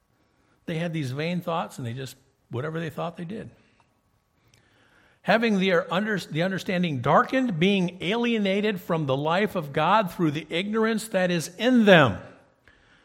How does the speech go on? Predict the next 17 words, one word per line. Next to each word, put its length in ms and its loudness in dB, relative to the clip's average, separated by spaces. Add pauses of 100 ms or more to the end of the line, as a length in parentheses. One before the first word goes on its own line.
(360)
because 520 0
of 120 -4
the 140 0
blindness 920 -2 (120)
in 180 -2
their 160 2
hearts, 800 -2 (380)
who 160 -2
being 400 -2
past 500 -4
feeling 680 0 (220)
have 240 -2
given 260 -4
themselves 580 -2
over 280 -2
to 100 -4
lasciviousness, 960 -4